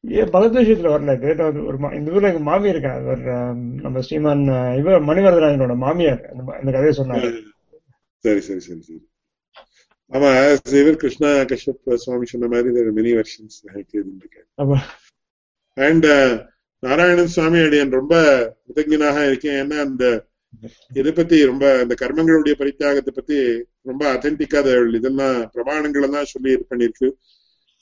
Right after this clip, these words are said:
Speaker 2: It has been most beneficial to me also and all the persons who are attending the class. அதனால அடியனுடைய நன்றியை, க-, கிருத்தஜத்தையை அடியன் தெரிவிச்சு.
Speaker 1: Thank you, சுவாமி. ஏதோ ஒரு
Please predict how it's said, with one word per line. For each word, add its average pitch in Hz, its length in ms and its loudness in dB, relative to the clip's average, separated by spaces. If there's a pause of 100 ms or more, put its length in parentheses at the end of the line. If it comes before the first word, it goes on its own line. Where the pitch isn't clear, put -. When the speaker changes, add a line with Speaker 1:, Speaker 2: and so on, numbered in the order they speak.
Speaker 2:
It 120 100 -4
has 139 200 4
been 151 200 4
most 143 380 2
beneficial 147 580 2
to 139 140 -2
me 131 220 0
also 135 460 0
and 120 120 -4
all 135 400 -2
the 127 340 4 (420)
persons 131 340 -10
who 120 80 0
are 117 160 -2
attending 135 380 -2
the 117 140 0
class. 120 220 0 (600)
அதனால 135 480 2
அடியனுடைய 123 580 4 (580)
நன்றியை, 139 520 0
க-, 131 100 -6
கிருத்தஜத்தையை 123 640 -2
அடியன் 107 260 -2 (100)
தெரிவிச்சு. - 420 -10
Speaker 1:
Thank 156 40 0
you, 156 180 0
சுவாமி. 156 360 0
ஏதோ 151 160 6
ஒரு 185 200 8